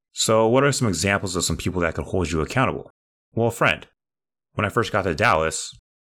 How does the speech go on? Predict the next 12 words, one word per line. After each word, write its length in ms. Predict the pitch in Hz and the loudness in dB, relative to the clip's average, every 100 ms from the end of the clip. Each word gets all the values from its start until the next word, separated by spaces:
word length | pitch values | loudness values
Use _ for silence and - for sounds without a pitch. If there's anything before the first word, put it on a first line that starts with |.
| _ | _
I 200 | 87 87 | -2 0
had 400 | 87 85 82 95 | 2 2 0 0
a 40 | 87 | -2
friend 340 | - 123 104 | 0 0 2
that 80 | 85 | 0
I 60 | 80 | 0
worked 280 | 82 87 98 | 0 -2 0
out 160 | 104 | 0
with 360 | 78 80 - - _ _ _ _ _ _ - | 0 -2 -4 -20 _ _ _ _ _ _ -2
every 160 | 104 | -2
single 240 | - 104 90 | 0 0 0
Saturday. 480 | 104 95 71 65 | 2 2 0 -2